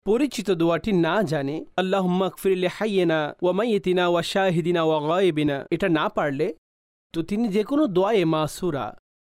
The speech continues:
পড়তে পারেন, যে কোনো দোয়ায়ে মাসুরা। কুরআন হাদিসের মধ্যে যে দোয়া মজুদ রয়েছে, "রব্বানা আতিনা ফিদ দুনিয়া হাসানা", এই দোয়াটি,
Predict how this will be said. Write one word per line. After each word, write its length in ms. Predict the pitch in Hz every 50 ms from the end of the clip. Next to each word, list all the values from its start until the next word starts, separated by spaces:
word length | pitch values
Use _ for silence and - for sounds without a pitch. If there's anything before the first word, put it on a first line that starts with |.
| _ -
পড়তে 280 | 208 208 - - 180
পারেন, 300 | - 160 147 147 165 233 294
যে 140 | 139 147 196
কোনো 200 | 190 - 208 196
দোয়ায়ে 280 | 175 156 165 160 156 151
মাসুরা। 640 | 147 147 143 143 - - - 147 135 117 101 - - - _ _ _ _ _ _ -
কুরআন 320 | - 190 190 190 180 170
হাদিসের 580 | 143 131 165 170 175 226 254 226 - 311 285 247
মধ্যে 360 | 208 180 170 151 135 151 147
যে 220 | 131 143 147 143 135 123 -
দোয়া 480 | 131 165 180 185 165 139 131 131 131 - - - _ _ _ -
মজুদ 440 | 160 165 165 165 151 143 196 202 151
রয়েছে, 600 | 147 165 175 220 202 165 - - - 143 151 151 - - - _ _ _ _ _ _ _ _ -
"রব্বানা 500 | 160 165 185 190 170 190 202 190 180 175
আতিনা 480 | 165 175 185 180 - 190 180 175 165
ফিদ 220 | 156 - 220 214 165
দুনিয়া 360 | 160 185 180 175 165 160 156
হাসানা", 560 | - - 208 202 - - 185 170 160 151 135 - -
এই 200 | 185 208 226 208
দোয়াটি, 640 | 151 156 147 139 131 - - 135 131 147 175 -